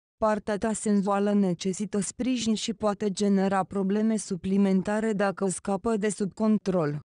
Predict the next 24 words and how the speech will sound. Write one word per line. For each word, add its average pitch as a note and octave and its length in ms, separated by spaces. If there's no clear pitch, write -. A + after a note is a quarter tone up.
Ierarhia G3+ 680
ta A#3 160
personală G#3+ 640
este A3 260
formată G3 560
din G#3 220
calitățile G#3+ 800
menționate G3+ 760
mai G#3+ 300
devreme, F#3+ 680
prioritatea G3+ 760
este G#3 360
dată G3+ 380
sincerității, G3 1160
apoi G3+ 380
vin G#3+ 220
sentimentele G#3+ 920
și A3+ 160
în B3 140
al G#3+ 160
treilea G#3+ 440
rând G#3 260
sunt B3+ 300
emoțiile. F3 800